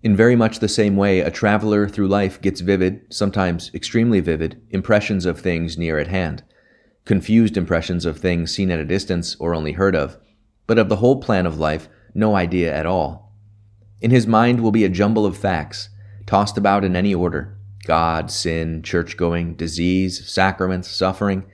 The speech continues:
the treason of friends, hostilities, death and the fear of death,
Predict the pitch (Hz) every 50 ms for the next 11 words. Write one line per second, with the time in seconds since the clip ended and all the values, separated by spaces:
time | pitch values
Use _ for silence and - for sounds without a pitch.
0 | _ _ _ _ - - - - 117 120 120 101 110 104 98 95 - - 107 107
1 | 107 110 113 110 110 - - 87 - - - 110 110 117 113 113 113 110 - -
2 | - - _ _ _ - - 85 104 107 110 - - 104 98 85 - - 101 104
3 | 107 104 95 95 104 98 98 101